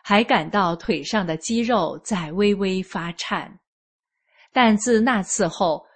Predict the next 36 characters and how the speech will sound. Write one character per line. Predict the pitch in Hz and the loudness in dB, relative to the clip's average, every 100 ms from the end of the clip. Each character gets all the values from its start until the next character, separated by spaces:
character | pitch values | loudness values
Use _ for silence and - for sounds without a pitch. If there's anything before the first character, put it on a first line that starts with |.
| _ | _
我 | - 208 190 | 2 4 4
双 | 262 226 | 2 2
盘 | 220 175 | 0 -4
时 | 185 180 | -2 -4
间 | 170 208 196 202 | -2 0 0 0
延 | 170 190 | 0 -2
长 | 226 175 | -4 -4
了 | 190 185 | -2 -2
一 | 175 160 | -2 -2
大 | 220 185 | -2 -2
段， | 190 233 151 - _ _ _ - | 0 0 -2 -8 _ _ _ 2
终 | 214 208 | 6 6
于 | 190 | 4
在 | 175 214 180 165 | 0 0 0 -2
不 | 196 | -2
到 | 226 190 | 0 2
一 | 185 180 | 0 0
个 | 214 | 0
月 | 233 254 | 0 0
的 | 190 | 0
时 | 170 - 175 | 0 0 -2
间 | 214 190 190 | -2 -2 -2
里， | 175 156 - _ _ _ | -4 -8 -14 _ _ _
我 | 208 208 | 4 4
能 | 202 190 | 4 2
够 | 214 220 | 2 2
实 | 196 - | 2 0
现 | 190 233 202 180 | -2 0 0 -2
双 | - 233 233 | -2 -2 -2
盘 | - 170 190 | -2 -2 -2
一 | 247 226 | 0 0
小 | - 160 | 0 -2
时 | 156 - 151 143 | -2 -4 -4 -4
了。 | 160 147 - _ _ _ _ _ _ _ | -4 -4 -8 _ _ _ _ _ _ _
当 | 196 196 | 2 2
然， | 180 139 151 | 2 -2 -8